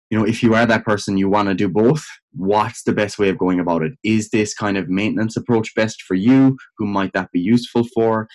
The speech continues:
Um, and how do you, how do you go about setting goals? Like, like we discussed in the last podcast,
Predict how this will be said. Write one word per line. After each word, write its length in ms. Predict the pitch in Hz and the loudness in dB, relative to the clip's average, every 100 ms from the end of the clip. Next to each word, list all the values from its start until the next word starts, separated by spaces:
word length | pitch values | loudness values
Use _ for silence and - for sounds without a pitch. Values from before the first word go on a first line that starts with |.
| _ | _
Um, 220 | 87 92 87 | -4 -2 -2
and 120 | 87 | -2
how 200 | 127 135 | 0 2
do 80 | 135 | 4
you, 200 | 113 - | 2 0
how 80 | 123 | 0
do 80 | 165 | 2
you 100 | 123 | 2
go 80 | 113 | 2
about 260 | 101 101 | 2 -2
setting 300 | - 113 131 | 0 2 2
goals? 340 | 95 85 82 92 | 2 2 0 -2
Like, 140 | 95 - | -4 -4
like 200 | 98 113 | -4 -2
we 80 | 98 | -2
discussed 420 | 90 - 92 - | -4 -4 -6 -2
in 60 | 82 | -2
the 60 | |
last 240 | 87 135 - | 0 -2 -4
podcast, 420 | 85 82 85 80 | -6 -6 -6 -8